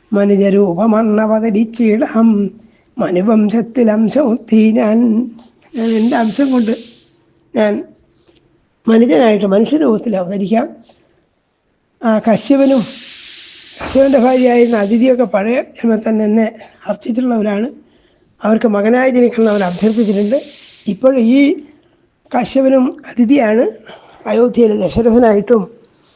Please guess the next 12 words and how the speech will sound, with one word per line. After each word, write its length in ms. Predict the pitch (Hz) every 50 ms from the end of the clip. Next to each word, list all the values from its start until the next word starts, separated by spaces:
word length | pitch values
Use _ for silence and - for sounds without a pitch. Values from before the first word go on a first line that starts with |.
| _ - _ _ _ -
കൗസല്യായിട്ടും 840 | 220 196 202 202 190 233 233 220 233 220 208 208 202 208 214 185 175 151 - - _ _ _ _ _ -
ഭഗവാൻ 320 | 196 180 165 196 208 214
നിൽക്കുന്നത്, 420 | 214 190 - 226 190 202 220 311 440 - - - _ _ _ _ _ _ _ -
"അവരുടെ 280 | 208 202 202 196 190
മകനായി 420 | 185 185 185 208 208 214 214 208 190
ഞാൻ 240 | 190 185 180 175
ജനിക്കാം, 400 | 175 165 165 170 - 269 302 415 - - _ _ _ _ -
നിങ്ങളൊക്കെ 420 | - - 214 214 220 220 196 208
എനിക്ക് 200 | 202 196 214 240
സഹായം 680 | 220 - 185 165 175 214 233 247 262 - - - 311 262
ചെയ്യാനായിട്ട്, 560 | 214 214 208 202 196 196 196 208 185 190 240
യുദ്ധത്തിൽ 540 | 214 185 170 - 240 240 247 233 233 202 190